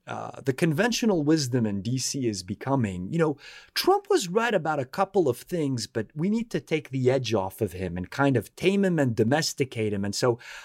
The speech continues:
I like the, the, you know, the trade and the immigration stuff and the working class wages, but let's get off, rid of all the unpleasantness.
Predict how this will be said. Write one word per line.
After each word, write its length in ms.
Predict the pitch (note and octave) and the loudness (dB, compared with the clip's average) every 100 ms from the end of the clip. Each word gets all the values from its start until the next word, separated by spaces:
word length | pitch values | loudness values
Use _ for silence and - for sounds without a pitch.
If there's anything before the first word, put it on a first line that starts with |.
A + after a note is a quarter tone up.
| - | -4
I 120 | E3 | 0
like 340 | G3 A#3+ B3 - | 2 2 -2 0
the, 360 | F3+ E3 D3 C3 | 2 2 0 0
the, 460 | B2+ C3 B2 A2+ G#2+ _ _ _ _ _ - | 2 4 4 0 -6 _ _ _ _ _ -8
you 80 | - | -2
know, 260 | A#2 G#2 - | -2 -2 -4
the 120 | A#2 | -8
trade 600 | - - A#3+ A#3+ A#3 G#3+ | -6 -2 0 2 0 0
and 160 | E3+ D3+ | 0 2
the 100 | D#3+ | 2
immigration 680 | D#3 C3 D#3 G#3+ G#3+ G#3+ F#3+ | 2 0 2 2 0 -4 -4
stuff 640 | - - F3+ F3 E3+ - | -4 0 2 2 2 -2
and 140 | B2+ | -2
the 60 | A2+ | 0
working 420 | A#2 E3+ F#3 F3+ | 4 4 2 -2
class 400 | - D#3+ C#3 C3 | -2 0 0 0
wages, 500 | F#3 C4 A#3 D#3 C#3+ | 0 0 2 0 0
but 200 | B2+ D3+ | -2 -2
let's 240 | F#3 A#3+ - | 2 0 0
get 200 | A3 F3+ | -2 -2
off, 280 | D#3+ D3+ - | -2 -4 -10
rid 280 | D3 C#3+ F3+ | -6 2 2
of 120 | C#3+ | 2
all 140 | C3+ C3+ | 0 0
the 120 | B2 | -2
unpleasantness. 840 | G2 - B2 A2 F#2 - - - | -4 -2 0 0 -4 -10 -12 -12